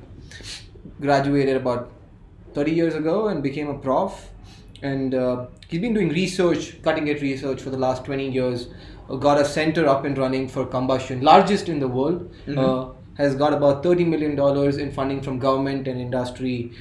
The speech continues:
Speaker 1: to do research in this center. And this combustion expert realized that electric is the future. And he did what a lot of entrepreneurs today call self-disruption. He decided to move into electric.
Speaker 2: Got it. So self-disruption is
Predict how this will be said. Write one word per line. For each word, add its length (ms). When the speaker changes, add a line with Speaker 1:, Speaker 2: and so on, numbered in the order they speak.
Speaker 1:
to 240
do 140
research 360
in 80
this 160
center. 440
And 340
this 180
combustion 460
expert 480
realized 440
that 120
electric 380
is 100
the 100
future. 460
And 120
he 120
did 280
what 340
a 40
lot 160
of 120
entrepreneurs 420
today 340
call 500
self-disruption. 1200
He 140
decided 540
to 80
move 280
into 240
electric. 400
Speaker 2:
Got 180
it. 100
So 260
self-disruption 880
is 440